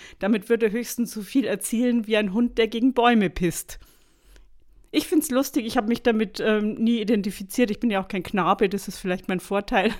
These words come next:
<laughs> Aber was sie damit ja eigentlich einfach sagen wollten, sie leben ihr Leben nach ihren eigenen Bedingungen und niemand anderes kann ihnen sagen, was richtig ist oder was gerade hip ist oder was,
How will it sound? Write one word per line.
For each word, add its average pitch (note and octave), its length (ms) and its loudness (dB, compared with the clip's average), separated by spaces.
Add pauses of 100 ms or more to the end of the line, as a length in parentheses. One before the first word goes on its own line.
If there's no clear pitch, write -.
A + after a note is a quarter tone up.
<laughs> G4+ 100 -6 (380)
Aber G#3 380 4 (160)
was A#3+ 140 2
sie D4+ 80 4
damit B3+ 260 2
ja A3+ 80 6
eigentlich C4+ 400 2
einfach A#3 280 2
sagen B3 360 4
wollten, A3+ 320 2
sie A#3 260 0
leben A3+ 320 2
ihr G3+ 100 2
Leben A3 240 2
nach G3 140 2
ihren G#3 220 -2
eigenen G#3 320 2
Bedingungen A3 760 2
und F3+ 200 -4
niemand G#3+ 280 2
anderes G3+ 420 -2
kann G3 180 -2
ihnen F#3+ 180 -2
sagen, F3+ 420 -2
was - 180 -4
richtig G#3+ 380 -4
ist F#3+ 200 -4
oder F3+ 140 -6
was F3+ 160 -6
gerade F#3+ 220 -2
hip A3 280 -2
ist G3 340 0
oder F3+ 280 -2
was, - 380 -4